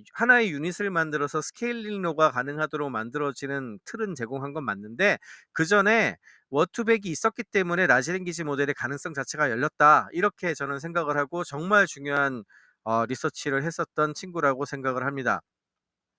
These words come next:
어, 이 뒤에 내용은 적지는 않았는데, 어, 구글에 이천십삼 년에 이제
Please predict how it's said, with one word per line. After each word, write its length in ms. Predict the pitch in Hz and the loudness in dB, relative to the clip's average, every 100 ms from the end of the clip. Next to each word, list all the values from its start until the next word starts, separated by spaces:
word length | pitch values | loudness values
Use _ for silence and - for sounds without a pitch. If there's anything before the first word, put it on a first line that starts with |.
| - - - - - _ | -20 -20 -20 -20 -20 _
어, 160 | 151 165 | 6 6
이 120 | 196 | 4
뒤에 400 | - 220 247 240 | 0 4 6 6
내용은 480 | 226 220 220 214 196 | 6 6 4 2 0
적지는 360 | 147 - 220 | -6 0 6
않았는데, 800 | 160 165 196 180 165 175 180 117 - _ - _ | 8 8 6 2 6 6 6 2 -4 _ -20 _
어, 140 | 147 151 | 2 2
구글에 420 | - 196 233 214 | 0 2 6 6
이천십삼 500 | 170 196 196 226 214 | 4 -2 -2 -2 0
년에 500 | 202 190 185 175 131 | 0 2 2 0 -2
이제 400 | 127 151 147 135 | -4 -2 0 -2